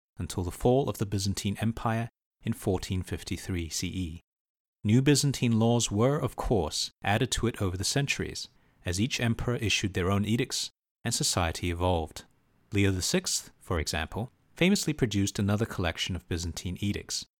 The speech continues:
and had everything translated into Greek, as next to nobody understood Latin in his time. Few ordinary people would have, even in Justinian's day. The Corpus Juris Civilis may have failed in Justinian's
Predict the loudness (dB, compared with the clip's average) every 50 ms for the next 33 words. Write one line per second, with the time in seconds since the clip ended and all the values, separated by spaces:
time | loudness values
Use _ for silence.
0 | _ _ -6 -4 -2 0 2 2 2 2 0 -2 0 0 -2 -2 0 -2 -2 0
1 | 0 2 2 2 2 0 -2 -2 -2 -2 -4 -4 -4 -4 -6 -4 0 2 2 2
2 | 0 -2 -8 -16 -18 _ _ _ _ _ _ -6 -4 -2 0 -2 -2 -2 -2 -2
3 | 0 4 4 4 4 4 2 0 0 -2 -2 -4 -2 -2 -4 -4 -4 -4 -2 0
4 | 0 0 0 -2 -6 -8 -8 -10 -14 _ _ -8 -6 -4 -2 -2 -2 -2 -2 -4
5 | -6 -6 -8 -12 -16 _ _ _ _ _ _ _ -14 0 2 2 2 4 4 4
6 | 4 4 4 2 0 -2 -4 -6 -10 -10 -6 -6 -4 -2 -2 -4 -4 -4 -4 -6
7 | -6 -8 -12 -18 _ _ _ _ _ _ _ -2 0 2 4 2 2 2 0 -4
8 | -4 -2 -2 -2 -2 -2 -4 -6 -6 -6 -6 -6 -6 -8 -12 -16 _ _ _ _
9 | _ _ _ _ _ _ _ _ _ _ _ _ _ -4 -4 2 4 4 4 4
10 | 2 0 0 2 2 4 4 4 2 0 -2 -2 -2 0 -2 -2 -2 -4 -8 -8
11 | -10 _ 0 2 4 4 4 2 0 -2 -2 2 4 4 6 6 4 2 -2 -4
12 | -6 -6 -2 -2 -2 -2 0 2 4 4 4 2 0